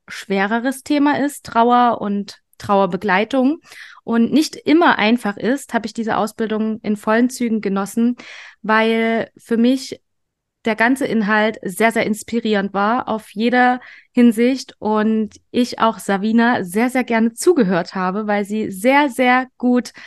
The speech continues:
ähm, erklären und erzählen kann.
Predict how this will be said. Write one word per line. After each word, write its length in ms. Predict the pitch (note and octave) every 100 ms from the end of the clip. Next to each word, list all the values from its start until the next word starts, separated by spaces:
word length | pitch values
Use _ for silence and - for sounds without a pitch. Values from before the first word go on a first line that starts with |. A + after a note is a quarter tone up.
| - - _ _ _ -
ähm, 280 | A3 G#3+ A3
erklären 680 | G#3+ G#3+ C4+ C#4+ C#4+ C#4+ C#4+
und 480 | - A3 A3 G#3+ -
erzählen 560 | - A3 - D4+ D4 C#4
kann. 480 | C4 A#3+ A#3+ A#3+